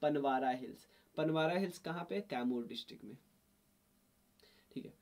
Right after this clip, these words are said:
उसके बाद how many medical college of Bihar it was announced to start thalassemia day care center। thalassemia day care center कहाँ पे? चार जगह, मुजफ्फरपुर, भागलपुर, पूर्णिया और गया।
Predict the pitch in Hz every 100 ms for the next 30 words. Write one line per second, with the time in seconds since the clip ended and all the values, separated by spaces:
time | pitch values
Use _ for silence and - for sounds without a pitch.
0 | - - - 156 160 160 175 233 220 214
1 | 190 165 160 180 165 156 156 143 131 139
2 | 127 135 151 151 - - 139 139 139 151
3 | 175 170 156 147 - 120 127 - _ _
4 | _ - 147 160 170 170 160 156 165 170
5 | 160 135 139 120 123 117 120 110 117 -
6 | 147 135 143 143 139 147 147 143 143 -
7 | 139 131 139 135 143 139 143 165 160 -
8 | 127 123 117 117 123 127 135 - 147 156
9 | 147 127 123 131 139 139 117 120 131 151
10 | 160 - - - - 120 110 -